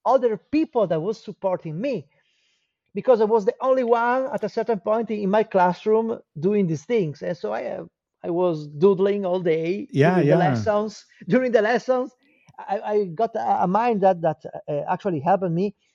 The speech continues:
Speaker 1: because everything the, the professor said during the lessons was already p-, printed here.
Speaker 2: Yeah.
Speaker 1: And so I was spending the time, uh, of, uh, I, I still remember, Michele, um,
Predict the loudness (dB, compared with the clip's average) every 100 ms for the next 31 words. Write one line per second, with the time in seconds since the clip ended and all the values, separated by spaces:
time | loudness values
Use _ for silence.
0 | _ -6 2 2 2 0 2 4 4 0
1 | -4 _ 0 0 2 0 0 -4 -4 -4
2 | -4 -8 -8 -2 0 0 -4 -4 -2 -2
3 | -2 -2 -4 0 0 0 0 0 0 -8
4 | -12 -2 2 2 4 0 0 -4 -4 -8
5 | -6 2 2 2 -2 _ -10 -4 -2 2
6 | 4 4 4 2 2 -2 -4 -4 -2 -2
7 | -2 -2 -2 -6 -10 -12 -8 -4 -4 -2
8 | -4 -4 -8 -10 _ _ _ _ _ -10
9 | -6 -4 2 0 4 4 4 4 4 4
10 | 4 4 4 0 -4 -2 -2 -4 _ _
11 | _ 2 4 2 -4